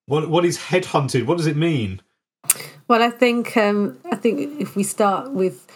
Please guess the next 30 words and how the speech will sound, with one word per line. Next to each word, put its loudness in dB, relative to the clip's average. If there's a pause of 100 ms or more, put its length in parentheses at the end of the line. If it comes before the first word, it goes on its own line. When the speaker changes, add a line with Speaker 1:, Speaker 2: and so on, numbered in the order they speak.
(520)
Speaker 2:
looking 4
at 2
the 0
word 2
headhunt-, -2
hunted, 0
it -4
sounds 2
very 4
impressive, 2
doesn't 2
it? 0
It -12
feels 0
like 0
you're, 2
uh, 0 (560)
you're 2
winning 4
in 4
life, 4
<laughs> -
maybe, 4
I 4
don't 4
know. 4
You're, 2
you're 4
kind 2
of 0